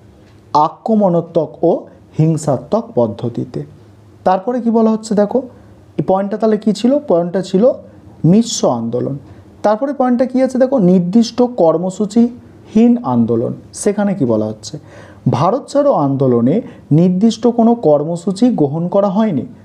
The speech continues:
বরং এই আন্দোলনের কর্মসূচি অহিংস গণ আন্দোলন ও সহিংস বিপ্লবের এক মিশ্রণ লক্ষ্য করা যায়। তারপরের পয়েন্ট, তারপরের পয়েন্ট কি আছে দেখো, তারপরের পয়েন্ট আছে অন্যান্য রাজনৈতিক দলের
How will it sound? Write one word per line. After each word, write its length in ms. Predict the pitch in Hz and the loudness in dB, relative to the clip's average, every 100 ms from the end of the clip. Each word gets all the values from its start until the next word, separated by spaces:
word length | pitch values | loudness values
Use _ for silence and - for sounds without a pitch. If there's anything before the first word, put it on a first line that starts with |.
| - 135 | -4 0
বরং 320 | 160 202 247 247 - 208 | 2 2 -2 -8 -6 2
এই 260 | 214 269 | 2 4
আন্দোলনের 640 | 240 175 175 190 196 226 | 2 2 2 2 2 -2
কর্মসূচি 880 | 220 151 151 170 180 208 185 254 330 - - - | 0 2 2 0 -4 -4 0 2 2 -2 -20 -4
অহিংস 560 | 147 151 185 262 254 - | 2 2 2 0 -2 -2
গণ 280 | 226 170 170 170 | 2 2 0 0
আন্দোলন 500 | 170 170 170 170 170 - | 0 2 4 4 0 -2
ও 260 | 165 156 151 151 - - | 2 2 2 -4 -20 -14
সহিংস 640 | - - 170 196 247 240 220 | -4 0 2 2 2 2 0
বিপ্লবের 580 | 170 160 156 151 156 156 - - | 0 2 2 2 0 -4 -6 2
এক 300 | 147 147 - - - - | 2 2 -4 -20 -14 0
মিশ্রণ 600 | 143 190 214 - 208 190 | 2 4 2 0 2 4
লক্ষ্য 400 | 147 139 139 143 | 4 2 0 -4
করা 300 | 135 170 277 - - - 143 | 0 2 0 -2 -18 -10 -6
যায়। 340 | 127 117 147 - - - - - - - - - - - 143 | -2 -2 -4 -12 -20 -20 -20 -20 -20 -20 -20 -20 -20 -12 -2
তারপরের 340 | 165 160 117 - | -2 -2 -8 -8
পয়েন্ট, 260 | 104 - - - - - - | -10 -10 -16 -20 -20 -20 -4
তারপরের 300 | 196 196 254 | -2 0 0
পয়েন্ট 280 | 254 247 233 | 0 0 2
কি 80 | 247 | 0
আছে 160 | 240 | 2
দেখো, 200 | 233 240 | 0 0
তারপরের 480 | 247 180 175 240 277 | 0 0 2 0 -2
পয়েন্ট 280 | 254 220 190 | 0 0 2
আছে 340 | 170 - 254 - - - - - | 0 0 -6 -6 -16 -20 -20 -2
অন্যান্য 440 | 170 190 202 214 220 | 0 0 0 0 0
রাজনৈতিক 840 | 185 151 151 180 185 185 190 143 | 2 0 0 -2 0 2 0 2
দলের 300 | 139 143 | 2 2